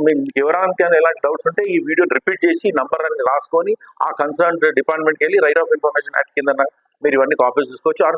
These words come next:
సీసీ తీసుకోవచ్చు. దాని మీద మీకు ఇవన్నీ డాక్యుమెంట్స్ ఏమైనా ఫ్రాడ్జరీ అనిపించినా,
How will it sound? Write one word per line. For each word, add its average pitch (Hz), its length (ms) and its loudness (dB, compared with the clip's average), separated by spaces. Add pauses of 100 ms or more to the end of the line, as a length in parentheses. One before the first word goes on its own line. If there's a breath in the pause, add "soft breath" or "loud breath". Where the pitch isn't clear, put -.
సీసీ 156 220 -4 (100)
తీసుకోవచ్చు. - 460 -6
దాని 139 200 -4
మీద 151 100 4 (380 loud breath)
మీకు 151 220 -2
ఇవన్నీ 143 280 4
డాక్యుమెంట్స్ 143 340 0
ఏమైనా 135 240 0
ఫ్రాడ్జరీ 143 340 2
అనిపించినా, 147 300 -2